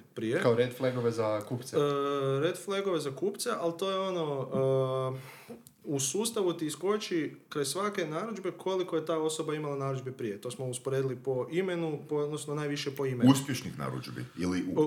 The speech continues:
Speaker 3: narudžbi?
Speaker 1: općenito narudžbi i ta zapravo, aj, to je, ajmo reći, točkica, je crna ako je sve bilo ok, ako ima bilo koju odbijenu,
Speaker 3: Mhm.
Speaker 1: je crvena.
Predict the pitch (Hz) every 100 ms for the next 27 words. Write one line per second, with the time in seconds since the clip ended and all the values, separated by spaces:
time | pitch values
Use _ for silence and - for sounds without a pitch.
0 | 143 160 139 170 175 165 135 127 143 190
1 | 370 170 170 180 165 165 165 143 135 135
2 | 135 135 135 127 131 127 - - 123 -
3 | 214 208 202 - 135 135 135 170 151 131
4 | 127 131 127 143 151 127 127 233 127 165
5 | 165 185 175 160 185 175 180 160 143 180
6 | 214 196 185 160 - 143 104